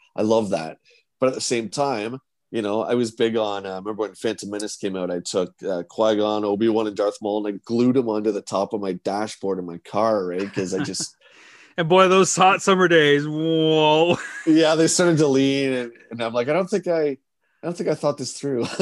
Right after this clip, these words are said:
Speaker 1: <laughs>
Speaker 2: No, or those warm winter days when you crank the heat, <laughs> they would
Speaker 1: <laughs>
Speaker 2: lean again.
Speaker 1: Oh, not, not to mention the sun fading that happened to
Speaker 2: Oh, that
Speaker 1: poor
Speaker 2: didn't, that didn't happen.
Speaker 1: all
Speaker 2: Oh,
Speaker 1: of them.
Speaker 2: Darth Maul has a gray cloak, right?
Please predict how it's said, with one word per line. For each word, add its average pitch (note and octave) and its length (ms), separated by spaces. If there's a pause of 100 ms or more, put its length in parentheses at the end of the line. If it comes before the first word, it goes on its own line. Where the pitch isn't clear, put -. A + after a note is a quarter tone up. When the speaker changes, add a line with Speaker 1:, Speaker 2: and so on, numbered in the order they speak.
(120)
Speaker 1:
<laughs> C#3+ 300
Speaker 2:
No, C#3 180
or E3+ 160
those E3+ 220
warm F3 260
winter F3+ 260
days D3 220
when D3 100
you C#3 120
crank D#3+ 320
the C3+ 80
heat, D3+ 360
<laughs> - 40
they G3 80 (1120)
would F#3 240
Speaker 1:
<laughs> - 0
Speaker 2:
lean G#3 240
again. F3 640 (360)
Speaker 1:
Oh, G#3+ 200
not, A#3 200
not A#3+ 200
to A#3+ 120
mention G3+ 440
the C#3 100
sun G3 540
fading A2 720
that A#2 100
happened A#2 380
to G#2 180
Speaker 2:
Oh, E3+ 140
that F3 120
Speaker 1:
poor - 80
Speaker 2:
didn't, F3 240
that F3+ 180
didn't F#3 160
happen. C3+ 280
Speaker 1:
all C#3 60
Speaker 2:
Oh, - 20
Speaker 1:
of A2 100
them. G2+ 320 (220)
Speaker 2:
Darth F3+ 260
Maul E3 220
has D#3 160
a B2+ 80
gray C3+ 520 (120)
cloak, G#2+ 340
right? A2+ 300